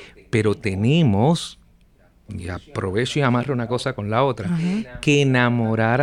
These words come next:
Speaker 1: a nuestros estudiantes, a nuestra juventud, decirle qué es el turismo para que ellos lo conozcan y estudien turismo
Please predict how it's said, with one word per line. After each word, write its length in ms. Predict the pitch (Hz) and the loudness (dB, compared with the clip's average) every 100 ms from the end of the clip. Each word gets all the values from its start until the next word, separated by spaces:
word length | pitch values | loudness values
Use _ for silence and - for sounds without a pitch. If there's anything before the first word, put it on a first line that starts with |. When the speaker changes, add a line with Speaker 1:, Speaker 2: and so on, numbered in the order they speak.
| 143 | 2
Speaker 1:
a 120 | 156 | 2
nuestros 720 | 156 151 147 - 156 147 - | 4 2 0 0 0 0 -2
estudiantes, 880 | 143 135 - 143 135 139 143 151 139 | 0 0 0 0 2 2 0 0 -2
a 100 | 131 | 0
nuestra 380 | 123 110 - 110 | 0 0 -2 -4
juventud, 800 | 98 104 104 101 - 160 156 135 - - - - | -2 -2 0 -2 0 2 4 2 -4 -20 -20 -8
decirle 460 | 101 - 123 123 | -4 -2 0 0
qué 140 | - 123 | 0 -2
es 140 | 131 | 0
el 200 | 147 143 | 0 0
turismo 800 | 139 147 147 175 - 117 110 110 - - - - - | 0 -2 0 0 2 2 2 0 -6 -18 -20 -20 -2
para 240 | 120 110 | 2 2
que 100 | 113 101 | 0 0
ellos 240 | 123 - | -2 0
lo 160 | 151 151 | 2 2
conozcan 580 | 156 170 185 - 139 - - | 2 2 2 0 -4 -4 -6
y 140 | 113 | -4
estudien 760 | 101 - - 160 185 160 131 123 | -4 -8 -6 -4 -2 0 0 0
turismo 600 | 143 151 139 135 127 | 0 0 -2 -2 -2